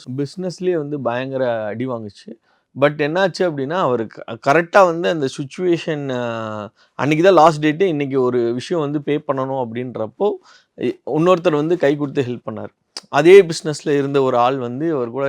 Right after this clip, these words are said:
ஜாயின் பண்ணி, அது மாதிரி என்னன்னா பிரபஞ்சம் வந்து நமக்கு சொல்லிட்டே இருக்கும்.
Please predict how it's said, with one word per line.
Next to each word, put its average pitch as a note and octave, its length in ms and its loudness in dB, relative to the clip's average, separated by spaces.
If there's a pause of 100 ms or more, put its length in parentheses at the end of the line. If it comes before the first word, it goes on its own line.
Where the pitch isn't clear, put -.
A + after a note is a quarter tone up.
(360)
ஜாயின் B2 280 -6
பண்ணி, A#2 160 -10 (360)
அது D#3+ 180 6
மாதிரி A#3 280 4 (100)
என்னன்னா F3+ 360 -2 (180)
பிரபஞ்சம் G3 500 2
வந்து E3+ 180 0
நமக்கு D3+ 280 -4
சொல்லிட்டே D#3+ 360 -2
இருக்கும். D3 340 -2